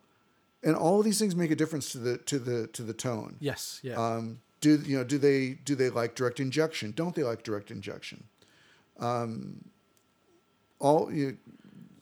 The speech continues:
Speaker 1: those, that's the next level of understanding it. Then there is, um, what format are they working on? Twin, you know, mono, twin track, four track, eight track.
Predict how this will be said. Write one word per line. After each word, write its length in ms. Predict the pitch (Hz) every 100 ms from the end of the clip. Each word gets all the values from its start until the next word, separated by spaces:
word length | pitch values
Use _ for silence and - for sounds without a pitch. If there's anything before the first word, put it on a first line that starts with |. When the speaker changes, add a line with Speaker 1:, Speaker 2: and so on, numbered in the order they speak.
| - - - - 64 -
Speaker 1:
those, 300 | 143 180 185
that's 280 | 151 165 165
the 80 | 160
next 340 | 147 156 -
level 320 | 143 131 143
of 240 | - 131 127
understanding 580 | 127 123 131 123 120
it. 180 | - - - - - -
Then 520 | 131 127 160 196 202
there 260 | 160 139 139
is, 600 | 151 127 123 127 131 - - _ _ _
um, 540 | - 135 123 120 64 139 - _ _ - - - _ _ _ _ _ _ -
what 320 | 131 151 151
format 340 | - 151 147
are 100 | 135
they 100 | 123
working 360 | 120 120 120 113
on? 240 | 104 117 - _ _ _ _ _ _ _
Twin, 300 | - 160 147
you 80 | 143
know, 100 | 120
mono, 440 | 120 139 143 143 135
twin 300 | - 143 135
track, 360 | 143 131 123
four 240 | - 127 120
track, 380 | - 120 117
eight 160 | 110 113
track. 400 | - - - -